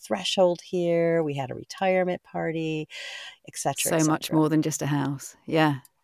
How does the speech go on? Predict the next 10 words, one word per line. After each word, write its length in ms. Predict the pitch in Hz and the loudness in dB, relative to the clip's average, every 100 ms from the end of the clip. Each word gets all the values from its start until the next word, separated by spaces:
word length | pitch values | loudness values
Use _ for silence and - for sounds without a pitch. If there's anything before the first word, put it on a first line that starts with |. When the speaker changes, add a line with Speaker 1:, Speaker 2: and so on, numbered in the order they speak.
| - | -2
Speaker 2:
Yeah. 260 | 156 147 143 | 2 2 2
Speaker 1:
Absolutely. 880 | 147 - - 156 160 180 - 135 | 0 2 2 2 4 2 2 -4
But 180 | 123 202 - | 2 2 4
you 120 | 233 | 4
Speaker 2:
Mm. 80 | 214 | 4
Speaker 1:
also 220 | 214 226 | 2 0
got 180 | 190 180 | -2 0
negative 420 | 190 214 - 185 | 0 0 -4 -2
stories 600 | - - 156 147 - - | 0 0 -4 -2 -2 0
too. 320 | - 254 147 | 0 0 -2